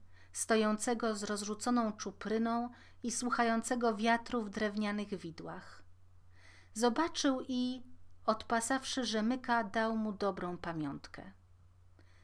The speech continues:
Ale na co się to zdało? Nazywali go ludzie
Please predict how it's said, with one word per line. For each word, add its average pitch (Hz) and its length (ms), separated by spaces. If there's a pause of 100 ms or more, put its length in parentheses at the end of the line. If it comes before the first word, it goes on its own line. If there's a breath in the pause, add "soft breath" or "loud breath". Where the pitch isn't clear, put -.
(400 soft breath)
Ale 294 200
na 262 160
co - 160
się - 140
to - 160
zdało? 170 560 (580)
Nazywali 214 640
go 196 160
ludzie 208 440